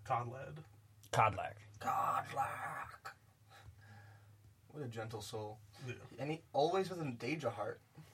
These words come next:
Speaker 3: Right on his table for you.
Speaker 1: Mm-hmm.
Speaker 3: And from the beginning.
Speaker 1: Yep.
Speaker 3: He's like, "One Daedra heart for you. When I'm not looking."
Speaker 1: Mm-hmm.
Speaker 3: Mm-hmm.
Speaker 1: All right, just wait until he dies and then you can take it.
Speaker 3: Why wait? <laughs>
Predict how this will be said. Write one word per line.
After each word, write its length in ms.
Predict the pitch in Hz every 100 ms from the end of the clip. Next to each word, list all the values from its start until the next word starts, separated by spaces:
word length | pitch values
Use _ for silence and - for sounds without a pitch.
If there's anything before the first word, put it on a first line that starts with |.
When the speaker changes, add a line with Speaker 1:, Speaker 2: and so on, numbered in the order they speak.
| - - - 117
Speaker 3:
Right 220 | 120 165
on 120 | 175
his 120 | 156
table 360 | - 156 151 107 -
for 120 | 107
you. 120 | 104 113 - - - 127
Speaker 1:
Mm-hmm. 240 | 127 131
Speaker 3:
And 140 | 135 135
from 140 | 156
the 60 | 156
beginning. 520 | 131 127 156 135 107 - - - -
Speaker 1:
Yep. 100 | 127
Speaker 3:
He's 60 | 120
like, 140 | 113 - - 123
"One 200 | 139 135
Daedra 320 | 127 120 110
heart 200 | 107 104
for 140 | - 107
you. 140 | 113 101 - - - - - - - - - - - - -
When 100 | - -
I'm 100 | -
not 200 | - 113
looking." 200 | 107 95 104 - - -
Speaker 1:
Mm-hmm. 140 | 113 113
Speaker 3:
Mm-hmm. 840 | 107 - - 95 98 95 - 98
Speaker 1:
All 40 | -
right, 60 | 69 71
just 120 | -
wait 100 | -
until 160 | - -
he 60 | -
dies 140 | 117 117
and 80 | 117
then 60 | 117
you 40 | -
can 100 | -
take 80 | 131
it. 120 | 143 - - - - - - - - - - - - -
Speaker 3:
Why 180 | 123 151
wait? 260 | 113 - - - - - - - -
<laughs> 60 | -